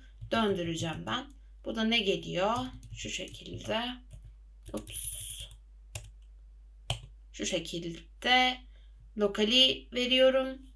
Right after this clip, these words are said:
ve daha sonrasında da yüklemek istediğim namespace'leri bu alanda tanımlıyorum. Namespace dediğim şeyler arkadaşlar şunlar. Home ve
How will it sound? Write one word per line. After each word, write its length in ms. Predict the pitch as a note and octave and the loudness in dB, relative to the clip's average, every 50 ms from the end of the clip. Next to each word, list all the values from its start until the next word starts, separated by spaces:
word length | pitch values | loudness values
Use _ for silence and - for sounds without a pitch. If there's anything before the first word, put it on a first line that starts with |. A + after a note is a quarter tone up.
| - - | -12 -6
ve 180 | A#3 A3 G#3 - | -6 -4 0 4
daha 200 | A#3 A#3+ B3 B3 | 4 4 4 4
sonrasında 760 | - A#3 G#3 G3+ G3+ G3 - - - G3 F#3+ F3+ - - - | 0 0 2 2 2 2 0 -2 -4 -4 -2 -2 -2 -2 0
da 80 | A3+ A#3 | -2 -2
yüklemek 720 | A3 G#3+ A3 A3 - - B3 A#3+ A#3+ A#3+ B3 B3 - - - | -2 -2 -4 -6 -6 -4 -2 0 0 0 -2 -4 -6 -6 -4
istediğim 800 | G#3+ A3 - - - G3 - - F#3 F#3 G3+ B3 D4 D4+ - - - - - - - - - | -2 -2 -2 0 -2 -2 -2 -2 -2 0 2 2 0 0 -4 -6 -16 -18 -16 -16 -12 -6 0
namespace'leri 1000 | A#3+ B3 B3+ B3+ B3+ A#3+ - - - - G#3 G3 F#3 F3 - - G#3 G#3+ A3+ G#3+ | 4 6 8 8 6 4 0 -4 -4 0 2 2 2 2 0 -4 -2 -2 0 2
bu 80 | A3+ G#3 | 4 4
alanda 380 | F#3 F3+ E3+ E3+ E3+ E3 E3 | 4 4 4 0 -2 -4 -6
tanımlıyorum. 580 | - F#3 F3 E3 E3 E3 E3 F3 - - - - B3+ | -6 -6 -4 -4 -4 -2 -2 -4 -4 -4 -6 -2 4
Namespace 680 | B3+ C4 C4+ C4 A3+ - - - - G3 F#3+ F#3 - - - | 6 8 8 8 6 2 -4 -2 2 4 4 4 4 0 -4
dediğim 300 | F#3 F3+ F3 E3+ E3+ E3+ | -4 -2 -2 -2 -4 -2
şeyler 300 | - - E3+ E3 E3 - | -2 -2 -2 -2 -2 -2
arkadaşlar 500 | - - - - F#3+ G#3 G#3+ - - D4 | -2 -2 -2 -2 -4 -2 -2 0 0 0
şunlar. 420 | D4 - A3 F#3+ D#3+ C#3+ D#3+ E3 - | 0 0 0 2 4 2 2 2 2
Home 360 | G#3+ A3 A3 A3 A3 A3 G#3 | 2 2 2 2 0 0 4
ve 340 | A3 A3+ A#3 A#3+ - - | 4 4 4 4 2 -4